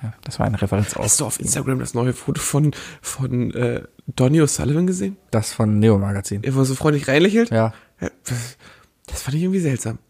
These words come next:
Speaker 2: Ja, er hat
Speaker 1: Also nicht schlimm, es sieht einfach nur,
Speaker 2: Lächelt.
Speaker 1: es ist über, es ist halt, da fehlt irgendwie dieses freche Gesicht. Ja.
Speaker 2: Das freches Gesicht, ich kenne ihn nur vom Podcast.
Speaker 1: So, ich muss jetzt für nächste Woche drei Tweets vorbereiten?
Speaker 2: Ja.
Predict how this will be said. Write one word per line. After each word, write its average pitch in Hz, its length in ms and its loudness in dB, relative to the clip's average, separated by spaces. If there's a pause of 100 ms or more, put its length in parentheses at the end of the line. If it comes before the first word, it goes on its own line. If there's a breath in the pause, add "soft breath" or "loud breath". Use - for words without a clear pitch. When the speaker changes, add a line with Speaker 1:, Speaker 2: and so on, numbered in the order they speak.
(300)
Speaker 2:
Ja, 127 220 -4 (400)
er 120 100 -10
hat 113 160 -4
Speaker 1:
Also 139 160 4
nicht 180 100 2
schlimm, 190 180 4
es 127 80 2
sieht 208 360 4
einfach 196 220 4
nur, 196 160 6
Speaker 2:
Lächelt. 196 200 4
Speaker 1:
es 180 80 -2
ist - 60 -10
über, 180 220 2
es 156 160 4 (240 loud breath)
ist - 100 -4
halt, 156 160 4
da 147 60 4
fehlt 185 260 4
irgendwie 165 280 4
dieses 175 420 -4 (140)
freche 180 340 -2
Gesicht. 151 320 2 (1300 loud breath)
Ja. 113 80 0
Speaker 2:
Das 104 140 4
freches 104 340 2
Gesicht, 113 360 0
ich - 120 -4
kenne 139 200 4
ihn 127 60 6
nur 123 100 4
vom 107 180 -4
Podcast. - 360 -10
Speaker 1:
So, 120 60 4
ich 143 100 4
muss 202 100 2
jetzt 202 140 0
für 214 80 2
nächste 208 260 -2
Woche 214 100 2
drei 180 140 0
Tweets - 260 -6
vorbereiten? 285 340 -6
Speaker 2:
Ja. 139 140 -6